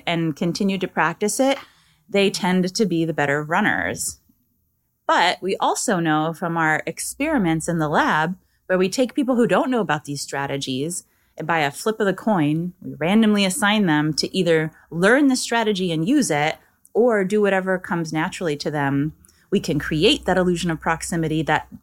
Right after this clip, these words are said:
has a direct and causal impact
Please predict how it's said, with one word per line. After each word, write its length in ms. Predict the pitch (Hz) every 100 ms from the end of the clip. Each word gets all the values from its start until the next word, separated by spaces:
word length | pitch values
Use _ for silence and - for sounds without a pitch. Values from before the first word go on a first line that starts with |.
| -
has 180 | 185 165
a 80 | 160
direct 520 | 160 156 196 - -
and 160 | 147
causal 540 | 139 - 208 202 180 151
impact 720 | 165 180 - 127 - - _